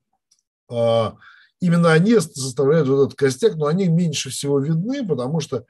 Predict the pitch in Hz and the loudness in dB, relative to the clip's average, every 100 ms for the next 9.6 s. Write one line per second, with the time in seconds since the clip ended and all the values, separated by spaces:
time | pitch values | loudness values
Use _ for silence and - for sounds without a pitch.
0 | _ - _ - 143 156 156 165 151 - | _ -20 _ -4 -4 -2 0 0 0 -4
1 | 160 175 226 - 139 151 - 135 135 143 | -4 -2 -2 -2 -2 -2 -2 0 2 4
2 | 131 - 131 135 127 160 143 113 143 123 | 2 -2 -6 -4 -2 -2 -2 -4 -6 -6
3 | 107 110 120 139 127 120 107 - - _ | -8 -8 -6 -4 -6 -8 -10 -14 -20 _
4 | _ - 143 - 196 160 - 151 147 160 | _ -8 -8 -6 -4 -2 2 6 6 6
5 | 123 131 120 117 110 110 _ 151 113 139 | 2 -4 -2 0 -2 -4 _ -6 -2 -2
6 | 131 120 - _ - - _ _ 165 117 | -2 -2 -8 _ -20 -20 _ _ -8 -4
7 | - 165 143 - 117 117 110 101 107 127 | -2 0 -2 -4 -10 -8 -8 -10 -10 -2
8 | 123 135 139 - 110 107 - 117 127 208 | 2 4 2 0 -12 -12 -12 -10 -4 -4
9 | 165 160 139 117 107 | -4 -4 -4 -4 -12